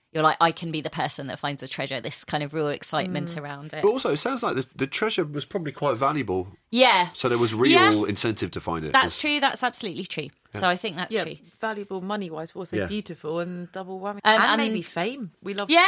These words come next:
Speaker 3: That's true.
Speaker 1: absolutely.
Speaker 3: It probably would have brought
Speaker 1: Yeah.
Speaker 2: People
Speaker 3: fame.
Speaker 2: love fame.
Speaker 3: Yeah.
Speaker 1: So there were quite a lot of news stories. Um, The Observer did a preview, which had a few of the paintings featured in the preview,
Speaker 2: Mm.
Speaker 1: so people were starting to get an idea already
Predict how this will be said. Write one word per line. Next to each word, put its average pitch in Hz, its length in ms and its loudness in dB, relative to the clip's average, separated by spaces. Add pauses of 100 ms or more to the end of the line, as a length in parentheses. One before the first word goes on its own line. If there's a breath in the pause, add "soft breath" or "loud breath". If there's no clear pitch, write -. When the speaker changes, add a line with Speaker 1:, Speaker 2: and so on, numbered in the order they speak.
Speaker 3:
That's - 220 6
true. 370 180 6
Speaker 1:
absolutely. 370 280 4
Speaker 3:
It - 60 -10
probably - 200 2
would 117 140 0
have - 80 -2
brought 247 100 2
Speaker 1:
Yeah. 277 120 6
Speaker 2:
People 294 80 6
Speaker 3:
fame. - 80 4
Speaker 2:
love 202 140 0
fame. 190 460 -6
Speaker 3:
Yeah. 185 180 -6
Speaker 1:
So 277 220 6
there 285 200 4
were 269 260 4
quite 294 220 2
a 254 40 2
lot 262 100 2
of 202 120 -2
news 226 200 0
stories. 202 420 -2
Um, 196 260 -2
The 190 120 -2
Observer 185 500 0
did 175 180 -4
a 170 60 -2
preview, 190 580 -4
which 175 220 -2
had 170 180 0
a 170 60 -2
few 185 300 -2
of 165 100 -2
the 156 80 -6
paintings 156 800 -4
featured - 480 -8
in 151 80 -6
the 147 80 -6
preview, 165 580 -4
Speaker 2:
Mm. 147 40 -2
Speaker 1:
so 135 180 -2
people 156 380 -6
were 156 80 -4
starting 156 480 0
to - 140 -8
get - 220 -4
an 156 80 -4
idea 143 380 -2
already 143 500 -6